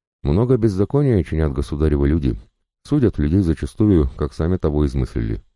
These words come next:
А я сие пресечь желаю, владыка, в том и вижу свою благодетель и родение на общее благо», отвечал я, и ведь верил в то, что говорю,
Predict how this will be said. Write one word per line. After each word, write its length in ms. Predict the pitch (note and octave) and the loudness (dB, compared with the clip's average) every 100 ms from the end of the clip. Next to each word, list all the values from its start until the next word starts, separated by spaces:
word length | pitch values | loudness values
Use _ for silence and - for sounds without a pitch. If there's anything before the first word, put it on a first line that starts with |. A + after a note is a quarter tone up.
| _ _ _ _ _ | _ _ _ _ _
А 80 | - | -2
я 180 | G2+ B2 | 2 2
сие 340 | - F2 D#2+ | 0 0 0
пресечь 360 | D2+ A#2+ - F#2+ | 0 -2 -2 -2
желаю, 440 | D2+ E2 E2+ D#2+ | 0 0 2 2
владыка, 500 | D2+ D2+ D2+ D2 C#2 - _ _ _ | 2 0 0 0 -2 -4 _ _ _
в 100 | - | -6
том 200 | - D#3 | 0 2
и 20 | B2 | 4
вижу 300 | A2+ G2 F#2 | 2 2 -2
свою 260 | - F2+ | 0 0
благодетель 580 | D#2+ E2+ E2+ G#2+ E2+ D2 - | 0 0 0 0 0 -2 -2
и 60 | |
родение 500 | E2 D2+ D2+ F2 D2 | -2 -2 0 0 2
на 120 | C#2 | 0
общее 260 | C2+ - C2+ | -2 -4 -6
благо», 400 | B1 B1+ B1 A#1+ _ _ _ _ | -2 -2 -2 -6 _ _ _ _
отвечал 460 | C#2 C#2 C2+ A#1+ B1+ | -6 -6 -4 -4 0
я, 260 | D#2 D2+ - | 0 0 -2
и 60 | D2 | -4
ведь 240 | D2 - | -4 0
верил 260 | A2+ D#2+ B1+ | 2 2 -2
в 80 | |
то, 160 | - F2+ | -2 -4
что 160 | - C#2+ | -4 -4
говорю, 420 | D2 F2 F#2+ | -2 0 0